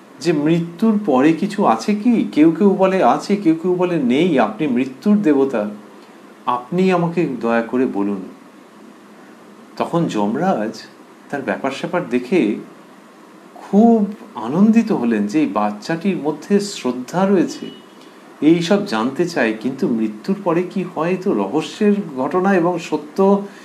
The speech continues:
সেই সত্য তো রহস্যাবৃত, সবাই জানে না, সবাই জানবার অধিকারী নয়। এই বাচ্চা অধিকারী, কিন্তু নি-, নিহাতি বাচ্চা তো, এইসব জানতে এসেছে। বললেন যে, "তুমি তিনটে বর নাও", এরকম বললেন। তা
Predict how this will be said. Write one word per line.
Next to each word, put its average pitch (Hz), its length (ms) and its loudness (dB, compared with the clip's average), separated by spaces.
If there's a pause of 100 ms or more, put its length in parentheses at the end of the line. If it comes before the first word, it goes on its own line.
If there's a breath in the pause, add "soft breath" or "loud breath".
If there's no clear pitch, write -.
(140 loud breath)
সেই 175 160 2
সত্য 151 380 0
তো 180 160 2
রহস্যাবৃত, 175 680 0
সবাই 156 380 0
জানে 117 300 0
না, 202 140 2
সবাই 147 260 0
জানবার 160 280 0
অধিকারী 165 400 2
নয়। 123 260 -2 (540 loud breath)
এই 135 120 0
বাচ্চা 120 460 0
অধিকারী, 185 500 2
কিন্তু 208 220 2
নি-, 185 280 2
নিহাতি 151 380 0
বাচ্চা - 420 -2
তো, 220 240 2
এইসব 156 280 0
জানতে 135 320 -6
এসেছে। 202 400 -6 (1000 loud breath)
বললেন 208 220 6
যে, 190 260 4 (180)
"তুমি 170 380 2
তিনটে 143 400 4
বর 110 360 2
নাও", 104 400 -4 (120)
এরকম 104 380 -8
বললেন। 104 320 -14 (2000)
তা 123 140 -4